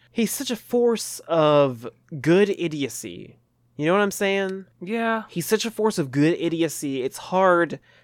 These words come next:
Speaker 1: to combat that. Even as Lex Luthor, the owner of Facebook, no matter, I mean, he's got a lot of money, right? That's the, that's, that's the basis. He's got a lot of money, and he's physically capable. Scott Pilgrim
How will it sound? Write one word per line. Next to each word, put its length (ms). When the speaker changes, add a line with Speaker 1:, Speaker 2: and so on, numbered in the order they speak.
Speaker 1:
to 100
combat 540
that. 360
Even 340
as 380
Lex 340
Luthor, 540
the 140
owner 200
of 120
Facebook, 500
no 80
matter, 380
I 40
mean, 120
he's 140
got 160
a 40
lot 160
of 80
money, 300
right? 300
That's 220
the, 80
that's, 320
that's 280
the 140
basis. 720
He's 100
got 120
a 40
lot 180
of 80
money, 560
and 80
he's 240
physically 480
capable. 680
Scott 380
Pilgrim 540